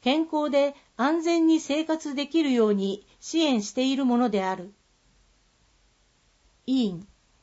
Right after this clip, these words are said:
サラダホールの大ホールを含めて、空調の機能があまり効いていないと意見をいただくことが多い。修繕の予定はあるのか。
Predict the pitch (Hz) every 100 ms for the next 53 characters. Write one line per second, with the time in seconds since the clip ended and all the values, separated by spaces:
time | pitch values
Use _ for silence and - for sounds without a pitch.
0 | _ _ _ _ _ - 262 320 349 359
1 | 359 359 311 233 208 247 302 320 311 247
2 | 208 196 - - 240 208 208 190 202 _
3 | _ _ - 320 349 349 349 349 330 330
4 | 330 311 254 202 190 202 - _ _ -
5 | 240 294 302 285 - 311 330 339 339 320
6 | 320 226 208 208 262 269 285 226 202 202
7 | 247 285 277 - 214 262 214 190 208 208
8 | 180 208 _ _ _ _ _ _ - -
9 | 330 320 339 320 311 254 233 294 294 285
10 | 277 269 262 208 196 175 -